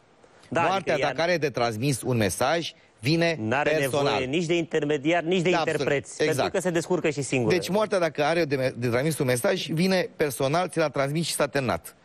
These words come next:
Speaker 2: Nu există mesageri. Nu există,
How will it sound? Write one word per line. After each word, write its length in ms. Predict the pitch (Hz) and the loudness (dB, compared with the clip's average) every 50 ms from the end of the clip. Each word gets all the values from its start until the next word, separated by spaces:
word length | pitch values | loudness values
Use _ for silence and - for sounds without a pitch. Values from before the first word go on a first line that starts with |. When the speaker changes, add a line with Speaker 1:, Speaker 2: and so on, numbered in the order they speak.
| - - - | -20 -14 -4
Speaker 2:
Nu 100 | - 165 | -2 0
există 240 | 180 175 143 - 160 | 0 0 2 0 0
mesageri. 640 | 135 127 113 - - 98 92 82 92 82 - - - _ - - - - - | 0 0 -2 0 0 -2 0 0 -2 -2 -2 -4 -12 _ -20 -20 -20 -14 -4
Nu 140 | - 127 160 | -2 0 2
există, 540 | 170 156 143 151 139 - - 143 139 123 | 2 2 0 -2 -2 -2 0 0 0 0